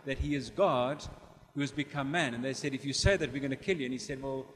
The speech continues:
that's the truth." He could be Messiah, he could be healer, he could be rabbi, he could be prophet, he could be, but don't say you're the Son of God. And so what he does is he comes to earth and he walks around the planet and he begins to get involved in the lives of people.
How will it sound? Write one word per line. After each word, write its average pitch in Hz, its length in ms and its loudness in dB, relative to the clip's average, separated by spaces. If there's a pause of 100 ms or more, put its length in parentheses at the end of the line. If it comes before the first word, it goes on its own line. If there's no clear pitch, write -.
(180)
that's 139 200 -2
the 139 120 -4
truth." - 280 -4
He 143 100 -2
could 180 340 0
be 165 280 0 (300)
Messiah, 151 560 2
he 156 120 2
could 151 220 -2
be 123 160 -4
healer, 196 320 -2
he 160 120 2
could 156 180 -2
be 123 140 0
rabbi, 180 460 2
he 143 40 -2
could 135 240 -6
be 135 180 4 (280)
prophet, 196 340 4
he 151 60 0
could 160 160 0
be, 151 60 -2
but 139 260 -6
don't 202 260 2
say 160 360 0 (300)
you're 135 120 -4
the 139 100 -4
Son 165 300 -2
of 147 160 -2
God. 135 160 2
And 123 80 -8
so 151 120 -4
what 147 240 -4
he 247 200 -2
does 131 340 -2 (320)
is 131 140 -10
he 147 80 -6
comes 196 380 -6
to 170 200 -2
earth 160 260 -2
and 151 140 -4
he 156 300 -2 (260)
walks 196 340 4
around 170 340 2
the 151 80 -2
planet 160 600 -2 (380)
and 139 100 -2
he 135 40 -2
begins 147 320 -2
to 160 80 -4
get 151 120 2
involved 147 480 2
in 151 80 -4
the 139 60 2
lives 143 400 0
of 135 200 -6
people. 110 460 -6